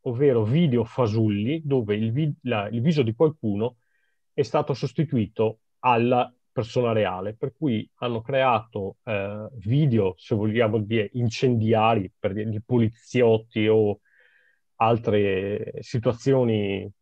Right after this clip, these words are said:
critiche, diciamo così, eh, utilizzando le immagini, i visi di utenti che avevano partecipato con quel giochino lì.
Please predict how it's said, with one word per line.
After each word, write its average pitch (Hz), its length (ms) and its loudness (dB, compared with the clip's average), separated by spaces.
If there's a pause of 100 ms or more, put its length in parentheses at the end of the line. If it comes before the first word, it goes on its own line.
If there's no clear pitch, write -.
(240)
critiche, 127 500 -2
diciamo 113 380 -4
così, 135 300 -2 (720)
eh, 139 80 0
utilizzando 175 600 8
le 247 100 8
immagini, 208 560 6
i 151 180 2
visi 190 320 6
di 160 100 4
utenti 127 500 0
che 175 100 -2
avevano 135 200 2
partecipato 127 720 -4
con 107 220 -4
quel 104 180 -4
giochino 101 400 -10
lì. 98 100 -10